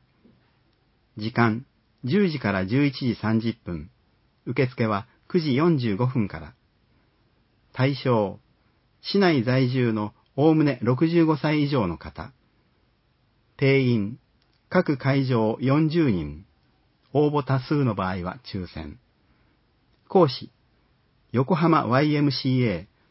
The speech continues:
ー作業療法士または健康運動指導士。費用、無料。持ち物、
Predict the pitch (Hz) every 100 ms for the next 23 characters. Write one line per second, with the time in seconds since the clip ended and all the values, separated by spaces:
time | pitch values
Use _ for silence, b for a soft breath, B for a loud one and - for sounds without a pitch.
0 | _ - 123 147 175 165 165 170 - 147
1 | 127 - - - 123 143 113 107 b b
2 | - 151 170 170 160 143 143 151 143 139
3 | 127 127 117 - - - _ _ _ _
4 | _ _ _ _ _ _ - 185 170 82
5 | 71 _ _ _ 110 113 120 107 95 120
6 | _ _ _ _ _ _ _ _ _ 120
7 | 123 180 170 135 -